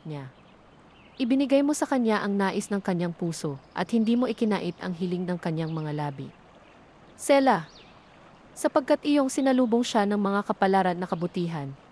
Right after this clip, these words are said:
iyong pinuputungan ng isang putong na dalisay na ginto ang kanyang ulo. Siya'y humingi ng buhay sa iyo, iyong binigyan siya, pati ng kahabaan ng mga kaarawan magpakailanpaman. Ang kanyang kaluwalhatian ay dakila sa iyong pagliligtas,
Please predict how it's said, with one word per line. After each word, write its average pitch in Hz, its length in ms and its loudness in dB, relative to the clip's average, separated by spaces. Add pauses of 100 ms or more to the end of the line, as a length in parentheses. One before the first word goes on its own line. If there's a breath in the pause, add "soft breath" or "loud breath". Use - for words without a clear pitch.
(140)
iyong 262 240 2
pinuputungan 226 720 2
ng - 80 -6
isang 190 240 -2
putong 180 320 -2
na 185 80 -4
dalisay 175 480 0
na 165 160 -2
ginto 175 320 -2
ang 165 160 -6
kanyang 156 320 -4
ulo. 139 320 -6 (960)
Siya'y 285 240 4
humingi 294 400 2
ng 277 160 0
buhay 240 240 4
sa - 160 -2
iyo, 185 320 0 (280)
iyong 254 240 2
binigyan 240 400 0
siya, 165 320 -4 (320)
pati 247 240 0
ng 262 80 0
kahabaan 202 640 2
ng 185 80 -2
mga 180 220 -2 (100)
kaarawan 165 560 0
magpakailanpaman. 160 1040 -6 (1040)
Ang 277 80 -4
kanyang 294 320 0
kaluwalhatian 254 880 2
ay 185 100 -4
dakila 190 380 -2
sa - 160 -4
iyong 185 240 -2
pagliligtas, 165 800 -6